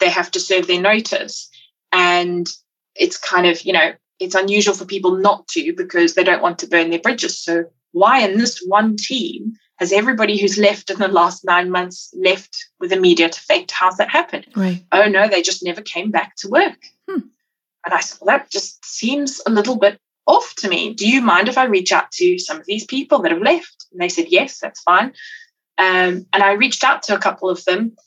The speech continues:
Speaker 1: And the, one of the responses I got back, I said, "I'd really love to talk to you about your experience and why you left. Um, I note that they weren't able to do an exit interview with you. I have this exit interview form.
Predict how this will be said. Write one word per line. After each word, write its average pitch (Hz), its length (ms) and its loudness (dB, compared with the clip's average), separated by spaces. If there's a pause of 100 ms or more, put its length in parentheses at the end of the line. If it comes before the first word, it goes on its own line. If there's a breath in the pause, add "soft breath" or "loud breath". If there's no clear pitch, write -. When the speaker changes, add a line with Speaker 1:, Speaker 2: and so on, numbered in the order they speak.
(400)
Speaker 1:
And 294 380 0 (220)
the, 208 220 -2 (260)
one 233 220 4
of 294 100 0
the 330 100 6
responses 226 600 0
I 208 60 2
got 208 140 0
back, 202 140 2
I 202 40 -6
said, - 260 -6 (100)
"I'd 190 180 -8
really 285 280 2
love 196 260 4
to - 120 -12
talk - 220 -2
to - 100 -2
you 190 40 4
about 180 300 2
your 175 100 2
experience 170 1040 0
and 170 300 -2
why 175 260 4
you 170 260 -2
left. 262 460 0 (380 loud breath)
Um, 170 440 2 (120)
I 180 120 0
note 190 360 2
that 175 180 -4
they 175 180 4
weren't 208 260 2
able 170 220 0
to 170 180 2
do 170 140 6
an 330 80 2
exit 220 320 0
interview 202 500 0
with 190 220 2
you. 185 360 4 (320 loud breath)
I 185 60 0
have 285 240 2
this - 180 0
exit - 280 -6
interview 175 420 2
form. 170 460 0